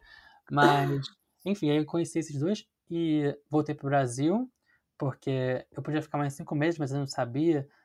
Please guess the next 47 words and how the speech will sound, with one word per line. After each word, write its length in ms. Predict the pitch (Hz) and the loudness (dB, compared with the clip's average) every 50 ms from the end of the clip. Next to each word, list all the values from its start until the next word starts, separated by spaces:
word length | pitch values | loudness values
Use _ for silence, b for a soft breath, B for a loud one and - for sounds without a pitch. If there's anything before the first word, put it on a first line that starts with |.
| _ _ - | _ _ -16
Eu 60 | 135 | -16
fiquei 160 | - - 147 | -8 -4 -2
nervosa, 680 | 143 143 127 117 120 117 123 135 147 156 143 131 127 123 | -2 -2 -2 -4 -4 0 4 6 6 6 4 0 -4 -8
porque, 220 | - - - 160 | -10 -6 -2 -2
assim, 260 | 160 156 - 131 135 | -2 -2 -2 -4 -4
eu 100 | - 139 | -4 -4
falei, 200 | 131 - 151 135 135 | -4 -2 -2 -2 0
"Meu 120 | 160 170 | -2 -2
Deus, 160 | 156 131 113 | -2 -4 -6
eu 40 | - | -6
vou 60 | - | -8
pagar 200 | - 123 117 123 | -12 -8 -6 -6
um 20 | 123 | -6
apartamento, 600 | - - 123 - - 131 127 135 160 190 185 - - | -6 -8 -10 -6 -4 -4 -4 -2 -4 -4 -6 -6 -6
uma, 240 | 143 139 135 131 - | -4 -4 -4 -4 -6
um 100 | 139 135 | -8 -10
quarto 400 | 135 - 143 156 185 - - - | -2 0 0 0 0 -2 -6 -10
em 60 | 151 | -8
Paris, 320 | 135 131 123 120 123 160 170 | -4 -2 -2 -2 -2 -4 -4
né? 80 | 147 120 | -6 -8
Apartamento 460 | - - - - - 123 131 143 - | -8 -12 -18 -14 -10 -10 -10 -10 -10
que 80 | - 151 | -12 -12
eu 40 | |
não 60 | 147 147 | -12 -10
tenho 120 | 147 147 | -10 -10
esse 120 | 143 - 143 | -10 -10 -14
dinheiro. 240 | 143 160 156 143 143 b b b b b b b b - | -14 -12 -12 -14 -14 b b b b b b b b -6
Mas 140 | 143 139 - | -6 -2 0
pagar 180 | 151 143 151 | 2 2 2
um 60 | 156 | 0
quarto 320 | 147 - 156 170 170 - 185 | 0 0 0 0 0 0 -8
em 40 | 165 | -4
Paris 300 | - 165 147 139 160 170 | 0 2 2 2 0 -2
pra 100 | - 170 | -6 -10
ficar 180 | - - 165 151 | -6 -4 -6 -6
trancada 380 | 151 - 180 175 - 170 165 170 | -4 -6 -10 -6 -4 -2 -2 -2
numa 140 | 175 165 | -2 -4
pandemia, 440 | 151 - 165 160 156 151 147 151 170 170 | -6 -6 -6 -4 -2 -2 -2 -2 -4 -6
sem 80 | - | -6
saber 180 | - 170 156 156 | -6 -6 -6 -4
o 40 | - | -4
que 60 | 160 | -6
ia 40 | 156 | -6
acontecer." 640 | - 156 139 - - 139 135 - - 165 185 208 208 _ _ _ _ - | -4 -6 -8 -6 -6 -8 -8 -4 0 0 0 0 0 _ _ _ _ -6
Enfim, 360 | 170 190 - - 135 127 - - | -6 -6 -2 -4 -6 -6 -4 -2
e 100 | 160 170 | 2 2
aí 120 | 165 165 | 4 6